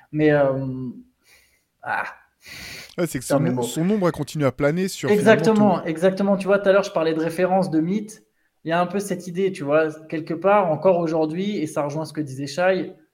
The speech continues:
Speaker 1: le côté il a jamais perdu, on le prend encore comme modèle, comme référence.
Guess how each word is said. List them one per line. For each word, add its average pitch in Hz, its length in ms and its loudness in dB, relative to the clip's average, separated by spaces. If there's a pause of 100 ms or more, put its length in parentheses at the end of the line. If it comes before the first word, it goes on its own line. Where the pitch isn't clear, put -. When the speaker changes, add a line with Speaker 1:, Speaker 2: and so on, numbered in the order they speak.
(200)
Speaker 1:
le 139 200 -4
côté 156 320 -4
il 170 120 -2
a 156 80 4
jamais 151 260 0
perdu, 156 600 -4
on 165 80 -6
le 156 60 -8
prend 160 240 -2
encore 175 280 2
comme 156 180 -2
modèle, 156 340 -2
comme 151 180 -4
référence. 151 640 -4